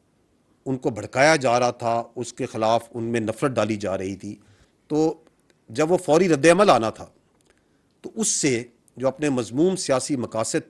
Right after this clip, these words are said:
थे, उसको उन्होंने मज़ीद आगे लेके चलना था। तो ये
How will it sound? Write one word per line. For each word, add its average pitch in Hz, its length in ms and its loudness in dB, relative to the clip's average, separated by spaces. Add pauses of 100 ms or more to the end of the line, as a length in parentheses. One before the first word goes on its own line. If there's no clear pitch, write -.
थे, 82 140 -16 (1400)
उसको 160 240 -4
उन्होंने 139 240 0
मज़ीद 110 300 -4
आगे 98 180 -4
लेके 90 220 -10
चलना - 240 -20
था। - 160 -20 (460)
तो 131 80 -4
ये 160 500 0